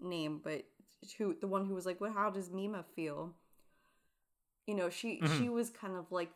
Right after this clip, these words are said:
Speaker 1: the, uh, initial, uh, initially you thought, "Oh, she was the voice of reason." You know, she was the one looking out. She was the one in her corner. Um, you know, and then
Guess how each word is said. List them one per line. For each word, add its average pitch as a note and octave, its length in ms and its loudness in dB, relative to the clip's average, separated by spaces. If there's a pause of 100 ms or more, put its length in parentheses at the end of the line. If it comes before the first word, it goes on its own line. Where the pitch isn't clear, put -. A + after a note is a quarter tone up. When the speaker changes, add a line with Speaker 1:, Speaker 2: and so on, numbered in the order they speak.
Speaker 1:
the, E3+ 460 -4 (1080)
uh, F3+ 100 8 (100)
initial, G#3 880 4 (880)
uh, - 40 4 (140)
initially B3 520 4
you F#3 140 0
thought, E3 420 -2
"Oh, F3+ 220 4
she F#3+ 240 -4
was F3+ 220 0
the E3+ 80 -2
voice D3+ 360 -2
of D#3 140 -6
reason." D3+ 500 -6 (800)
You G3 120 0
know, E3 200 2
she G#3 260 -4
was F#3 200 0
the G3 100 -4
one F3+ 200 -2
looking E3+ 360 -2
out. D#3 300 0
She - 180 -4
was F3 160 -4
the F#3 100 -6
one E3+ 260 -2 (400)
in E3+ 120 -4
her E3 180 -6
corner. C#3+ 640 -2 (840)
Um, D3 460 -12 (1700)
you G3 120 0
know, D#3 140 4
and D#3 120 4
then D#3 240 0